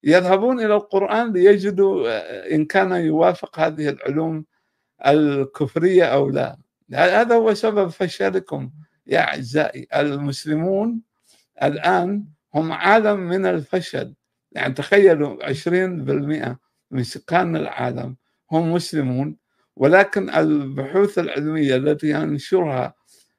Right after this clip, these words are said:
مسلمون الذين يعرفون أنفسهم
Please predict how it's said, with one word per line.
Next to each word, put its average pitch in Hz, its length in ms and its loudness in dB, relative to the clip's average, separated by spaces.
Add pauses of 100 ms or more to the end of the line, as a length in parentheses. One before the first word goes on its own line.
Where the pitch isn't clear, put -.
(120)
مسلمون 160 920 -2 (180)
الذين 131 340 -6
يعرفون 139 600 -6
أنفسهم 127 680 -10